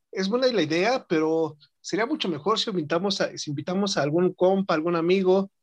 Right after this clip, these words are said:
y pues qué mejor que invitar a un rayo de corazón, a una de las personas que más admiro, porque es una de las personas que tiene una mente muy culta, y sobre todo porque es rayo de corazón, como ya se los dije.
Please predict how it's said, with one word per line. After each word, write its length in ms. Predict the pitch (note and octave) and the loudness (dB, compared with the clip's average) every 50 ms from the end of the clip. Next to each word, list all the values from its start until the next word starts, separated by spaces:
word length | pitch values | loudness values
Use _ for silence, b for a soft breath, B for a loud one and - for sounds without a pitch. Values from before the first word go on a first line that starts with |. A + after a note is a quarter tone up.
| _ _ _ _ - | _ _ _ _ -8
y 100 | D3+ D3 | -6 -6
pues 180 | - F#3 F3 | -4 -4 -4
qué 100 | F3 A#3 | -2 -2
mejor 300 | B3+ C4 G3+ G3+ G#3+ G3 | -2 0 0 -2 -2 -4
que 500 | - - G3+ F3+ D#3+ D3+ D3 C#3+ D3 D3+ - | -2 -2 0 0 0 0 -2 -4 -6 -8 -8
invitar 400 | D#3 D#3 D#3 D#3+ D#3 - F3+ F#3 | -6 -4 -4 -4 0 0 2 4
a 40 | F3+ | 4
un 120 | F#3 F#3 | 4 4
rayo 240 | F#3 F3+ F3 F#3 F3+ | 4 4 4 4 4
de 100 | E3 D#3 | 4 0
corazón, 560 | - C3+ C3 C3 - - E3+ G3+ A#3+ A#3+ - _ _ _ B B B B - | -4 -6 -8 -6 -4 0 2 2 2 0 -2 _ _ _ B B B B -2
a 100 | F3+ E3 | 2 2
una 160 | E3+ G3+ G#3+ | 4 4 4
de 60 | F#3 | 2
las 180 | D#3 D#3 D3 - | 2 0 -2 -6
personas 500 | - C#3+ C#3+ - F#3+ F#3+ G3 G3+ G3 G3 | -6 -6 -4 -2 -2 -2 -2 -2 -2 -4
que 120 | - E3+ | -4 -4
más 260 | D3 D#3 G3 G#3+ G#3 F#3+ | -2 -2 0 0 0 -2
admiro, 440 | D#3+ E3 D3+ D#3+ F3+ G3 A3 G#3+ | -2 0 2 2 4 4 2 0
porque 340 | - E3 D3 C#3+ - - D#3+ | 0 -6 -8 -6 -2 -2 -2
es 100 | E3+ - | 0 0
una 120 | A3+ A3+ G3 | -2 -2 -2
de 40 | |
las 160 | D#3+ C#3+ D3 - | -2 -4 -6 -6
personas 540 | - D3 C#3 - F#3+ F#3+ G3 G3 G3 G3 | -6 -4 -2 0 0 0 0 0 -2 -2
que 100 | - - | -4 -8
tiene 160 | - - A3+ B3 | -6 -4 -4 -4
una 140 | D#3+ D3 | -2 0
mente 580 | C#3+ D#3 E3+ F3+ F#3 F#3 - G#3 G3 A3 G3+ G3+ _ _ _ _ _ _ - | 0 2 2 2 0 0 0 0 0 0 0 -4 _ _ _ _ _ _ -2
muy 200 | E3+ F3+ G3 G3 | 0 0 0 0
culta, 600 | - G3 G3+ G#3 G3+ G3 - A#3 C4 C#4 - - _ _ _ _ _ - | 0 -2 0 0 0 0 2 2 2 2 -2 -6 _ _ _ _ _ -10
y 80 | - D#3 | -8 -2
sobre 220 | - F3 F3 G3+ | 0 0 0 0
todo 180 | G3 D#4 C#4 - | 0 -2 -4 -2
porque 220 | - E3 - - | -4 -8 -4 -2
es 80 | F3+ F#3 | 0 2
rayo 140 | F#3 F#3 E3+ | 2 2 2
de 100 | D#3 D3+ | 0 0
corazón, 420 | C#3 C3+ C3 C3+ - D#3+ D3+ D3 | -4 -6 -4 -4 -4 -4 -4 -4
como 140 | D3+ D#3 C#3+ | -6 -6 -6
ya 80 | D#3+ | -6
se 120 | D#3 - D3+ | -6 -6 -8
los 140 | C3 A#2+ A2+ | -8 -6 -6
dije. 360 | A#2+ A#2 - - G2 - | -6 -8 -6 -8 -10 -10